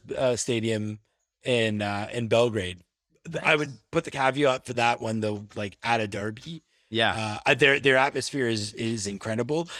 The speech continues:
Speaker 2: Mm.
Speaker 1: I'd love to see a, a Red Star Belgrade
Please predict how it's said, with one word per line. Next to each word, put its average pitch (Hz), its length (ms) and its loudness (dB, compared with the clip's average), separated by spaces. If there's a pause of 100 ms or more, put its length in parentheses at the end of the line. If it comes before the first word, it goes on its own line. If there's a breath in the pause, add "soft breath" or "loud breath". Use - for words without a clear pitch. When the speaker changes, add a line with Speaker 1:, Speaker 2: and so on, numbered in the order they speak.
Speaker 2:
Mm. 110 100 -4
Speaker 1:
I'd 117 220 2
love 127 220 4
to 135 80 -6
see 147 240 2
a, 120 260 4
a 123 120 0
Red 117 300 0
Star 120 220 2
Belgrade 104 640 -2